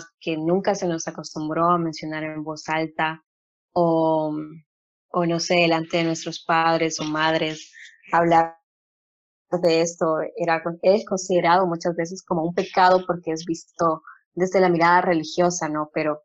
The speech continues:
considero que es necesario, es necesario hablar de esos temas, sobre todo en un país donde no se cuenta con una educación sexual.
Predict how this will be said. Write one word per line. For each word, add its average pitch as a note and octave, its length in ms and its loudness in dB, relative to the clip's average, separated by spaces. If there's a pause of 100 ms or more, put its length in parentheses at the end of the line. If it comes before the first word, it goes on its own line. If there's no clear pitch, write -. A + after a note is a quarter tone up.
(340)
considero F#3 500 4
que G3 120 -2
es G3 160 -8
necesario, G3 840 0 (100)
es F#3 140 -2
necesario E3 560 -4 (500)
hablar E3 400 2
de D#3+ 60 -2
esos E3 280 -6
temas, E3 440 -2
sobre E3 240 -2
todo D#3+ 260 -2
en D#3+ 60 -2
un E3 180 -4
país D#3 520 -2 (540)
donde F#3 340 4
no F3+ 260 4
se - 240 -4
cuenta F#3+ 400 0
con E3+ 200 -2
una E3 200 0
educación E3 580 -4
sexual. D#3+ 460 -8